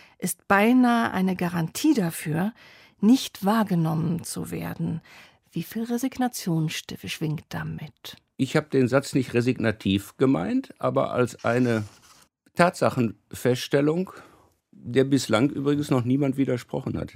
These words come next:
Speaker 2: Die allermeisten
Speaker 1: Ich habe nur zitiert. <laughs>
Speaker 2: Eben, eben. Aber die allermeisten, äh,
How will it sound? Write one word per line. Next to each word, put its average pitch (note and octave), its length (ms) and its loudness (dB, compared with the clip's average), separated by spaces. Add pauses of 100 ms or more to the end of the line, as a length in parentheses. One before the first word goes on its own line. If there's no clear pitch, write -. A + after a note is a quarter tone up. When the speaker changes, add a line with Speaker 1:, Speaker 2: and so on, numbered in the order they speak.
(180)
Speaker 2:
Die A2+ 180 -6
allermeisten B2 840 -2 (160)
Speaker 1:
Ich - 120 -8
habe A#3+ 160 -2
nur C4+ 100 0
zitiert. - 480 -4 (140)
<laughs> - 180 4
Speaker 2:
Eben, D#3 320 2 (100)
eben. G#2 480 -4
Aber A2+ 220 0
die A#2 140 0
allermeisten, B2 840 0
äh, A#2 220 -4